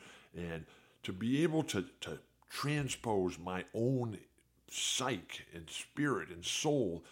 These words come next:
throughout the universe because of these other people who wrote these fantastic books that have driven me to become the person that I am. When I was lying on that floor all those years with my spine and I couldn't move and I had no future and I was gonna kill myself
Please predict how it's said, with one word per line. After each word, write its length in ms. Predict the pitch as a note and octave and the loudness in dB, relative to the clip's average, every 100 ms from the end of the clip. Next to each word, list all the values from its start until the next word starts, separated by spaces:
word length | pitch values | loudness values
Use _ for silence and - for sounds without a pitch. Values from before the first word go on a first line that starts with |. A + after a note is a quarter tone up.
| - | -20
throughout 460 | - A#2 A2+ A#2+ B2 | -6 -2 0 0 -2
the 60 | F#2+ | -4
universe 520 | F2+ A#2+ G2 D#2 D#2 | -2 0 0 -2 -4
because 380 | F2 - A2 F#2+ | -8 -6 -4 -2
of 80 | |
these 200 | F2 E2 - | -2 -4 -2
other 240 | A#2+ C3+ C3+ | 0 2 0
people 380 | - C#3+ A#2 | -2 -4 -4
who 160 | F2 F#2+ | -2 -2
wrote 240 | F2 A2 A2 | 0 -2 -2
these 180 | F#2+ E2 | -6 -6
fantastic 960 | - G2 F2+ - - - C3 - F2+ | -10 -10 -10 -14 -14 -12 -10 -10 -10
books 260 | - - - | -6 -6 -6
that 160 | - F2+ | -8 -6
have 240 | F#2 E2 | -8 -4
driven 300 | F2 B2+ C3 | 4 4 4
me 140 | G#2 G2+ | -4 -6
to 120 | E2 | -6
become 420 | - F2+ F#2+ F#2+ | -8 -6 -4 -4
the 80 | E2+ D2 - | -6 -8 -4
person 380 | A2 G#2+ F2 | -2 -2 -6
that 140 | D#2 D#2 | -8 -8
I 120 | D2+ | -6
am. 420 | G2+ D#3+ C3 A#2 - - - - - - - - - - _ _ _ - | -6 -4 -6 -6 -10 -16 -20 -20 -20 -20 -20 -20 -20 -20 _ _ _ -6
When 120 | F#2+ | 0
I 60 | A2 | 2
was 140 | G2 | 4
lying 340 | A#2 C3 C#3+ | 2 2 2
on 140 | B2+ B2 | 2 2
that 180 | A2+ - | 0 -2
floor 420 | - A2+ E2+ D#2+ - - - - | 2 4 4 0 -12 -20 -20 -16
all 240 | - G#2 A2 | -4 -2 -2
those 300 | A2 G#2+ F#2+ | -2 -4 -2
years 260 | F#2 F#2 E2 | 0 0 -2
with 100 | D#2 | -6
my 120 | D#2 | -8
spine 420 | D#2 - E2+ D#2 | -8 -10 -8 -8
and 100 | D2+ | -10
I 100 | D#2 - | -12 -14
couldn't 380 | - F#2+ F2+ F2 | -8 -6 -6 -8
move 220 | E2 D#2 C#2 | -8 -8 -8
and 100 | C#2+ | -10
I 60 | |
had 260 | D#2+ E2+ E2 | -8 -8 -6
no 100 | D#2 | -8
future 420 | - E2 D#2 - | -8 -10 -10 -12
and 80 | C#2 | -12
I 60 | |
was 100 | C#2+ | -14
gonna 180 | - E2 | -12 -12
kill 280 | D2 - E2 | -12 -10 -8
myself 420 | D2+ C#2 - - | -8 -10 -10 -12